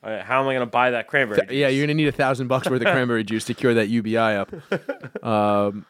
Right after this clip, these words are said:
Speaker 2: so wh-, what else?
Speaker 1: Um, okay, I believe,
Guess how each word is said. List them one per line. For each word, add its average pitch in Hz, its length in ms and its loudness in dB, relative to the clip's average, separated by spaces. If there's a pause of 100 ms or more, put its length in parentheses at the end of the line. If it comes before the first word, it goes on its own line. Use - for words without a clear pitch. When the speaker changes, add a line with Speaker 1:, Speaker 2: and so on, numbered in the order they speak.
Speaker 2:
so 135 380 0
wh-, 127 120 -10
what 139 160 2
else? 104 280 -6 (300)
Speaker 1:
Um, 117 1120 0 (800)
okay, 127 260 0
I 117 180 0
believe, 151 840 -2